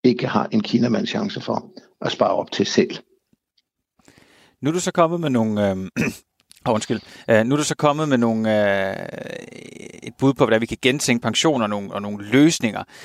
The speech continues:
Speaker 2: Øh, men der er jo også dem, der bliver, der bliver født i dag. Øh, når de bliver gamle, det kan være, at de bliver hundrede, det kan være, at de bliver hundrede og halvtreds år. Hvad bliver det for en, øh,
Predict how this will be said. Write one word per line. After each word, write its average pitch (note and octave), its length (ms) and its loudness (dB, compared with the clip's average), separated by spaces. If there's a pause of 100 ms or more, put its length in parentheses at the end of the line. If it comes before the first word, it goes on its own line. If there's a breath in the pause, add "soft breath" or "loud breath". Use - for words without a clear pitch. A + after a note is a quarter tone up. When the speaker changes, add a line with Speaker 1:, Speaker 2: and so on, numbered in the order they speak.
(320 loud breath)
Speaker 2:
Øh, A#2+ 320 6
men A#2 160 -4
der D3 60 6
er C#3 40 6
jo C#3 60 6
også E3+ 220 2
dem, F3+ 140 2
der G3 80 -2
bliver, B2+ 300 4 (160)
der B2 60 0
bliver B2 140 2
født D3+ 320 0
i - 20 -4
dag. G2+ 280 -4 (280)
Øh, A2 500 0 (180)
når B2+ 120 0
de D#3+ 160 -6
bliver D#3 140 4
gamle, A#2+ 320 0
det A#2+ 100 -6
kan B2+ 100 -4
være, C3 100 6
at C3+ 80 2
de C#3+ 60 -8
bliver C3 240 2
hundrede, C3+ 240 -2
det B2+ 60 0
kan A2 80 -4
være, A2+ 60 2
at A2+ 60 0
de A2+ 40 -10
bliver A#2 140 0
hundrede C3 240 0
og A#2+ 60 0
halvtreds A#2+ 500 -2
år. G2 220 0 (300 loud breath)
Hvad E3 200 4
bliver F#3+ 200 4
det D#3+ 220 2
for B2 400 4
en, A#2+ 320 -2
øh, A2 400 2